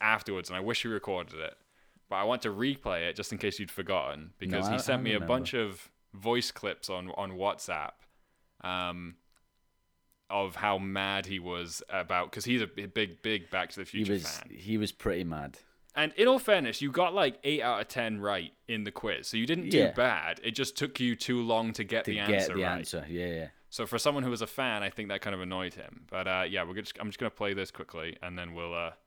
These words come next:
Speaker 1: we'll, s-, we'll, <laughs> you can hear how
Speaker 2: <laughs>
Speaker 1: aggressive he gets into this.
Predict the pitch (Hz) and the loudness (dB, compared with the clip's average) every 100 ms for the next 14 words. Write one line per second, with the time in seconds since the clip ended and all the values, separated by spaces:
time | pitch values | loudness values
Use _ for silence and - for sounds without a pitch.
0 | _ _ _ _ _ _ _ 92 90 - | _ _ _ _ _ _ _ -14 -10 -12
1 | - 90 - 104 - - 156 120 - 135 | -10 -10 -8 -12 -8 -8 -4 0 4 4
2 | 110 170 139 120 120 117 - 117 117 113 | 4 6 8 8 8 8 6 2 6 6
3 | - 107 104 98 85 92 90 80 127 - | 6 -2 0 0 0 -4 -6 -4 -4 -6